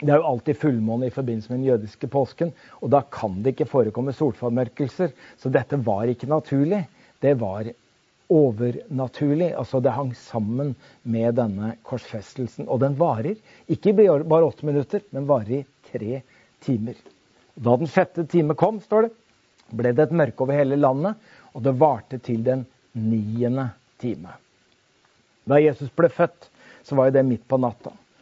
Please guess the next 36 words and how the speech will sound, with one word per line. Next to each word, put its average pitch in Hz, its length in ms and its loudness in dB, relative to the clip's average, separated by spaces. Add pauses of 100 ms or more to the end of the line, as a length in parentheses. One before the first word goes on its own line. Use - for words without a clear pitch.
(380)
Eh, 120 320 -2 (400)
og 143 80 0
da 135 160 2
ble 127 240 -2
det 139 160 -2
lyst, 170 480 -6 (480)
som 139 300 -2 (100)
om 127 160 -4
det 135 160 -2
var 160 240 -2
midt 113 320 -6
på 139 160 -6
dagen. 123 400 -4 (560)
Men 151 160 4
da 185 80 6
Jesus 175 400 0
døde, 175 380 4 (420)
da 131 240 2
var 107 320 -6
det 139 220 0 (100)
midt 113 320 -6
på 156 160 0
dagen. 147 460 2 (880)
Men 113 160 -4
det 117 140 -2
ble 156 160 -2 (260)
mørkt, - 380 -8 (580)
som 127 240 -4
om 120 140 0
det 123 100 -2
var 147 160 -4 (240)
midt - 380 -12 (180)
på 127 160 -2
natten. - 360 -8 (440)
Jesus 139 460 -4 (260)
er 110 300 -8